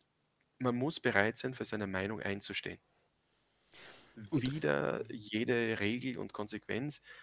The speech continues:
Speaker 1: Man muss auch den Mumm haben zu sagen, „Ja, dann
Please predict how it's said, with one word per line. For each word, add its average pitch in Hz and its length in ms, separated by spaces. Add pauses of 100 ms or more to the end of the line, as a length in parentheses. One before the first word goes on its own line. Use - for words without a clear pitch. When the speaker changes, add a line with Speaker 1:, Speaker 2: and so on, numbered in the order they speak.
(760)
Speaker 1:
Man 120 240
muss 143 180
auch 151 80
den 127 180
Mumm 131 200
haben 156 120
zu - 100
sagen, 139 300
„Ja, 156 280
dann - 220